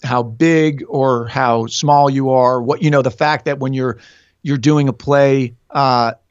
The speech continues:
you are carrying the entire arc of your character's journey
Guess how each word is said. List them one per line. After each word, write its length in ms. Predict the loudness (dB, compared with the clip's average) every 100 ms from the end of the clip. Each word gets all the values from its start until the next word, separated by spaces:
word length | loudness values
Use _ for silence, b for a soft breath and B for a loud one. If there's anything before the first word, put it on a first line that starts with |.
| _
you 640 | -10 -4 0 2 2 0 -2
are 200 | -4 -4
carrying 640 | -4 0 2 4 2 0 0
the 140 | 2
entire 600 | 0 0 -2 0 0 -2
arc 580 | 0 0 0 -4 -16 -20 _ _ -4
of 240 | -4 -2
your 120 | -8
character's 540 | -4 -2 -2 -4 -8 -8
journey 580 | -4 -2 0 0 -2